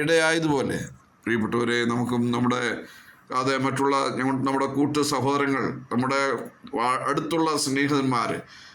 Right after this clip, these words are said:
ദൈവസന്നിധിയിലേക്ക് കൊണ്ടുവരുന്നതിനും അവരെ ഉയർത്തുന്നതിനും നമ്മളാലാവോണം ദൈവം നമുക്ക് കൃപ തരട്ടെ എന്ന് ഓർപ്പിച്ച്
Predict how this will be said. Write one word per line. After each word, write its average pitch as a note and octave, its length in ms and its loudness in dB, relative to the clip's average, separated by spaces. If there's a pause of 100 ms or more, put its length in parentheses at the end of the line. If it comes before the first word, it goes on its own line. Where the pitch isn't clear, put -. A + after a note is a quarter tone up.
(180)
ദൈവസന്നിധിയിലേക്ക് F3 840 2
കൊണ്ടുവരുന്നതിനും E3 600 0
അവരെ D#3+ 260 2
ഉയർത്തുന്നതിനും F3+ 680 2 (240)
നമ്മളാലാവോണം B2 880 0 (680)
ദൈവം C#3 300 4
നമുക്ക് C3+ 260 2 (100)
കൃപ C3+ 240 2
തരട്ടെ C3+ 320 0 (100)
എന്ന് C3 180 2 (120)
ഓർപ്പിച്ച് C#3+ 460 0